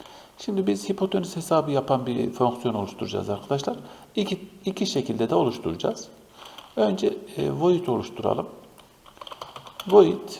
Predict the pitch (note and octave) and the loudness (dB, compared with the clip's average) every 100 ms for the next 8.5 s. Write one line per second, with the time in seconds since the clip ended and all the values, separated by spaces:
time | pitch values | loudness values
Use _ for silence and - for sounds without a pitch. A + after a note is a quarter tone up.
0 | - - C#3 B1 B1 - - - - - | -14 -6 -4 -2 -4 -6 -16 -20 -20 -20
1 | - - - - - - - - - - | -20 -18 -20 -20 -18 -18 -16 -20 -20 -20
2 | - - - - _ - - - - - | -20 -20 -20 -20 _ -20 -20 -18 -6 4
3 | A3 - - G2 F2 - - F#2 - F#2+ | 4 4 0 0 2 -2 -2 -2 -4 -8
4 | F2+ - - A#2 - G#2 F#3 - - - | -6 -6 -6 -6 -4 -4 -6 -8 -12 -12
5 | - - _ - - - - - G#3 - | -16 -20 _ -20 -20 -18 -14 -8 -6 -6
6 | - - - F#3 G3 F#3 G3 F#3 D#3 C3+ | -8 -14 -2 8 8 8 2 2 -2 0
7 | C#3 C#3 - A3 A#3 G#3 - E3 E3 - | 0 -4 -4 -2 0 0 0 0 0 2
8 | F#3+ E3+ F3+ A2 | 0 0 -2 -2